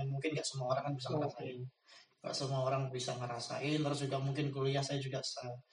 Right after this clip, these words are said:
Speaker 1: sekali ini doang kan. Nggak tahu kalau
Speaker 2: Oke.
Speaker 1: kedepannya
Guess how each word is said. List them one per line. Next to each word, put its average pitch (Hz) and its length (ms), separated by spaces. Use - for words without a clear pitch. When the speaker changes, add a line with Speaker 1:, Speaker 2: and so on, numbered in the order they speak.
Speaker 1:
sekali 151 440
ini 147 160
doang 147 400
kan. 160 160
Nggak 139 180
tahu 147 220
kalau 131 160
Speaker 2:
Oke. 123 100
Speaker 1:
kedepannya 123 380